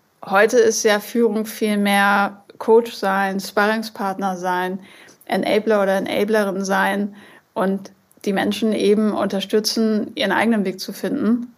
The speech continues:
und über sich hinauszuwachsen. Natürlich sind wir auch verantwortlich als Führungskräfte für einen Rahmen. Aber wenn ich dann dieses neue Führungsverständnis für mich verstanden habe und verinnerlicht habe,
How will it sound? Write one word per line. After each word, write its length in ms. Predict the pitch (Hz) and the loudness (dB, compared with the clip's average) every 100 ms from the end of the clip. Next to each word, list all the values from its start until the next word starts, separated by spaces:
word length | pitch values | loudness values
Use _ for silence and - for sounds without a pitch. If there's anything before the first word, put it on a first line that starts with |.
| _ - | _ -6
und 160 | 190 | -4
über 220 | - 196 | 0 0
sich 140 | 190 190 | 0 0
hinauszuwachsen. 1040 | 202 208 233 - 175 170 175 - 170 170 - - - - | 2 4 2 0 -6 -6 -6 -8 -8 -10 -14 -20 -20 -8
Natürlich 420 | - 190 233 226 | -6 0 2 2
sind 180 | 208 202 | 2 -2
wir 120 | 208 | -2
auch 80 | 196 | -2
verantwortlich 500 | - - 208 214 202 | -2 -2 0 -2 -2
als 160 | 208 - | -4 -4
Führungskräfte 640 | 214 208 202 - 202 202 | -4 -2 -4 -6 -8 -8
für 300 | 190 - 190 | -10 -8 -6
einen 240 | 170 170 175 | -4 -4 -2
Rahmen. 720 | 175 180 214 247 285 339 - - - - - _ - _ - | 0 0 2 2 2 2 -6 -20 -20 -20 -20 _ -20 _ -2
Aber 800 | 208 214 214 214 214 220 220 - | 2 4 4 4 4 2 0 -4
wenn 220 | 208 208 | -2 0
ich 140 | 214 - | -2 0
dann 400 | 208 208 208 190 | 0 2 -2 -2
dieses 340 | 269 294 294 | 0 0 0
neue 240 | 240 240 | 2 2
Führungsverständnis 1000 | 240 262 240 226 196 - 196 196 202 - - _ _ _ - | 2 0 0 -4 -6 -4 -2 -4 -8 -12 -20 _ _ _ -8
für 180 | - | 0
mich 320 | 226 233 254 254 | 4 4 2 0
verstanden 500 | 226 - 208 202 190 | -2 0 0 -2 -2
habe 360 | 180 180 180 | -2 0 -2
und 160 | 190 190 | -2 -4
verinnerlicht 560 | 202 202 196 190 - | -2 -2 -2 -4 -6
habe, 300 | 185 180 214 | -4 -2 -2